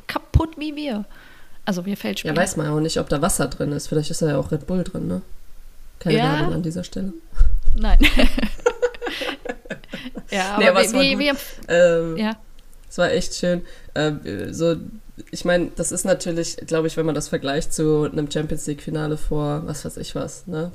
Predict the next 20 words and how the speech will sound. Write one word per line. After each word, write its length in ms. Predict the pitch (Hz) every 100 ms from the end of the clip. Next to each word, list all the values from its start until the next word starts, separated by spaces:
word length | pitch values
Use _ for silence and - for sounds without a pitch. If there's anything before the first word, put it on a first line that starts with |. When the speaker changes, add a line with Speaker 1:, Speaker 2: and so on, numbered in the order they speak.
| -
Speaker 2:
paar 140 | -
Jahren, 380 | 151 147 151 180 - - - - -
ähm, 580 | 156 156 151 151 151 151 - - _
finde 280 | - 170 156
ich, 180 | 151 -
ist 220 | 160 -
das 160 | 156 -
echt 300 | 156 - -
geil, 260 | 151 156
in 120 | 147
welche 220 | 151 147 151
Richtung 280 | 180 175
das 200 | 165 156
geht. 340 | - 156 156 -
Irgendwie 240 | 170 165 165
so 360 | 156 147 151 - -
gefühlt 640 | 170 - 196 185 - - - - - - -
Next 340 | 170 - -
Level. 400 | 165 175 165 247 - - -
Ähm, 600 | 175 170 165 165 160 165